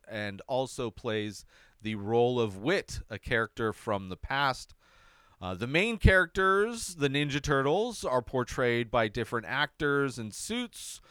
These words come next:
uh, with voices provided by Brian Tocci, who played Leonardo, Corey Feldman as Donatello, Tim Kelleher as Raphael, and Robbie Rist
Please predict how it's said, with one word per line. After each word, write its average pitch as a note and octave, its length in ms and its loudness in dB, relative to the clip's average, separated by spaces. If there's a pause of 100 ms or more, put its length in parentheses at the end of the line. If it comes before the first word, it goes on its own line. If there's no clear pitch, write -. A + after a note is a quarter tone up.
(300)
uh, G2+ 360 -2
with G#2 300 -2
voices C#3 760 0
provided B2+ 760 -2
by A2+ 200 4
Brian G#2 640 -4
Tocci, D3 640 -2 (320)
who G#2 80 -12
played F#2 640 -4
Leonardo, A2 760 -2
Corey G2+ 440 -6
Feldman A#2+ 760 -2 (320)
as F2+ 120 -14
Donatello, A2 920 -2
Tim F2+ 360 -10 (200)
Kelleher B2 640 -2 (360)
as F2 140 -14
Raphael, G#2+ 840 2
and F#2+ 340 -12
Robbie F#2 420 -2
Rist G#2+ 560 -2